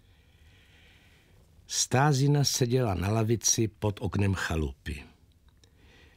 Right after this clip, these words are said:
Chvíli se dívá po silnici k Jičínu, chvíli zas přes luka k rybníku Kníže. Když zahromcují po silnici kola,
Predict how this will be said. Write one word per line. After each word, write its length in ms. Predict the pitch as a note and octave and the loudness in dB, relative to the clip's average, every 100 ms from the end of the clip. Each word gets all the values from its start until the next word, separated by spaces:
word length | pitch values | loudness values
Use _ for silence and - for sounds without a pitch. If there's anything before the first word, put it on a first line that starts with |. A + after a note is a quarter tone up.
| - - | -20 -14
Chvíli 440 | - - A2 G#2+ | -6 0 2 2
se 180 | G2 G#2 | 2 0
dívá 340 | E2+ G2 G2+ F#2+ | 0 -2 0 -2
po 160 | G2 | -2
silnici 460 | - G#2+ G2 - E2 | 0 0 0 -2 -6
k 140 | - | -4
Jičínu, 680 | F#2 - A2 G#2 G#2 A2 A#2 - _ - _ - - - | -4 -2 -2 0 0 0 -4 -10 _ -20 _ -20 -20 -16
chvíli 440 | - - D3+ D3+ | -4 2 4 4
zas 260 | C#3 C#3 - | 2 0 -2
přes 320 | - - A#2+ | -2 0 2
luka 460 | C3 C#3 - C3+ B2+ - - | 2 2 0 -2 -2 -8 -10
k 80 | - | -2
rybníku 500 | G#2+ A#2+ C3+ B2+ B2 | 0 2 2 2 -2
Kníže. 640 | - F#2 F#2 D#2+ C2+ C2 - - - - - - - - _ - - - - - | -2 0 2 0 -4 -10 -12 -20 -20 -20 -20 -20 -20 -20 _ -20 -20 -20 -20 -4
Když 220 | F#2+ D#2+ | 0 2
zahromcují 560 | F2+ G#2+ A2+ - G#2 F2 | 2 2 2 0 -2 -2
po 120 | G2 | -2
silnici 460 | - A2 A2+ - | 0 0 0 -2
kola, 380 | - B2 A2+ D#2 | -4 -4 -4 -6